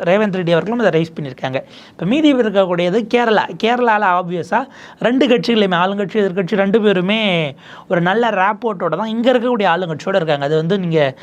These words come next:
திரு பினராயி விஜயன் அவர்கள் எடுத்துக்கிட்டாலும் சரி, அங்க இருக்கக்கூடிய காங்கிரஸ் கட்சி எடுத்துக்கிட்டாலும் சரி. So, இதுல வந்து அந்த ஒரு ரேப் ஓட்டும் இருக்கிறது. அடுத்து வந்து பாத்தீங்கன்னா, ஆந்திரா மட்டும் நிக்க போகுது. இதுல என்ன அப்படின்னா, சந்திரபாபு நாயுடு அவர்கள்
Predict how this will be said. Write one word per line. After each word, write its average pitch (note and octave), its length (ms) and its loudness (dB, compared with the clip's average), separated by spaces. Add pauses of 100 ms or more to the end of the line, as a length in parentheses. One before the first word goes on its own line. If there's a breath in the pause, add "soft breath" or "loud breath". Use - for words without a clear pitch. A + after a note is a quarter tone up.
(140 loud breath)
திரு - 180 -6
பினராயி G3+ 320 0
விஜயன் F3+ 200 -6
அவர்கள் E3 260 -2
எடுத்துக்கிட்டாலும் D#3 440 0
சரி, F3 180 -2
அங்க A#3+ 160 0
இருக்கக்கூடிய A3 340 0
காங்கிரஸ் F3+ 300 -2
கட்சி E3+ 220 -6
எடுத்துக்கிட்டாலும் C#3+ 560 -2
சரி. C#3+ 240 -2 (440 loud breath)
So, B3+ 200 2
இதுல C4 340 2
வந்து A#3 280 0 (300)
அந்த G#3 200 2
ஒரு G#3 140 2
ரேப் F#3+ 280 0
ஓட்டும் F#3+ 240 -2
இருக்கிறது. E3+ 520 -2 (340 loud breath)
அடுத்து A3+ 360 2
வந்து G3+ 180 0
பாத்தீங்கன்னா, E3 460 -2
ஆந்திரா C#4 460 4
மட்டும் E3+ 380 -4 (140)
நிக்க E3 220 0
போகுது. C3+ 260 0 (440 loud breath)
இதுல G#3 180 2
என்ன C4 180 0
அப்படின்னா, A3+ 300 -2
சந்திரபாபு C4+ 420 0
நாயுடு G3 240 0
அவர்கள் E3 360 2